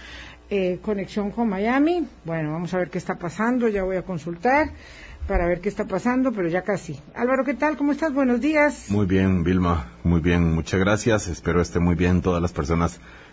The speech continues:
Speaker 2: que están con nosotros, que siguen hablando ra-, claro aquí en noventa y ocho punto siete. Ciertamente, los portones están abiertos para la vacunación de más de cuarenta, de personas de más de cuarenta años, que suponiendo, tampoco es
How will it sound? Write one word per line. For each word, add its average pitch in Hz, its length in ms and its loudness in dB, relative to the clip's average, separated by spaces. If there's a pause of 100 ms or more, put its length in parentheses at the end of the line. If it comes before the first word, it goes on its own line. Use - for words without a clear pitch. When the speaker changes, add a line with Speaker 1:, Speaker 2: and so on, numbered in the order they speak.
Speaker 2:
que - 80 -2
están 90 360 2
con 85 180 0
nosotros, 135 440 0
que 82 100 -4
siguen 82 280 0
hablando 80 380 0
ra-, 80 220 -2 (120)
claro 80 280 0
aquí 80 360 -2
en 82 180 0
noventa 78 320 -2
y 76 40 0
ocho 80 220 -4
punto 87 280 0
siete. 90 400 0 (340)
Ciertamente, 113 680 2
los 92 200 0
portones 123 460 0
están 120 260 0
abiertos 127 460 2
para 90 180 2
la 82 120 2
vacunación 85 480 2
de 120 80 4
más 107 160 2
de 110 80 0
cuarenta, 92 560 0
de 78 140 -2
personas 101 400 0
de 95 80 0
más 90 140 2
de 95 80 0
cuarenta 82 440 0
años, 78 380 -4
que 95 140 2
suponiendo, 98 1000 2 (580)
tampoco 120 560 0
es 151 140 -4